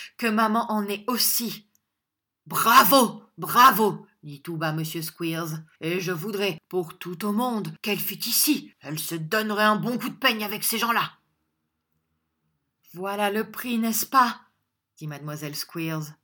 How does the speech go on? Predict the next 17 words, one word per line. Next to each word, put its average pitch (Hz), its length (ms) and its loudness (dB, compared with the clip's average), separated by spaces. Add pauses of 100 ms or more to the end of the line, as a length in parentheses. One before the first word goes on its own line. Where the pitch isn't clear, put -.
(600)
levant 147 360 -10
la 147 140 -8
tête 220 480 -10 (280)
et 151 100 -8
la 143 120 -8
baissant 156 340 -6
ensuite 160 380 -12
avec 151 240 -12
majesté 156 680 -10 (360)
pour 165 180 -8
regarder 160 440 -6
par 160 260 -8
terre 165 260 -6
d'un 156 180 -6
air 156 200 -6
de 160 100 -8
mépris. « 160 480 -6